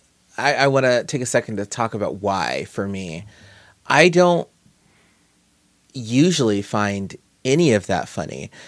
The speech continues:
um, because the thing is, like, some people take their drag, like me,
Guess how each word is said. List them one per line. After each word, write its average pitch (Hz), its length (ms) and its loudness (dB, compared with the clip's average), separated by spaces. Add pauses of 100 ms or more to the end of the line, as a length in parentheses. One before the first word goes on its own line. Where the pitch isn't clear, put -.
(120)
um, 147 220 8
because 151 480 6 (460)
the 135 140 0
thing 156 280 4
is, 139 180 4
like, 127 180 4
some 151 200 2
people 151 220 2
take 135 180 -4
their 127 140 2
drag, 104 420 2
like 226 220 -4
me, 98 280 -6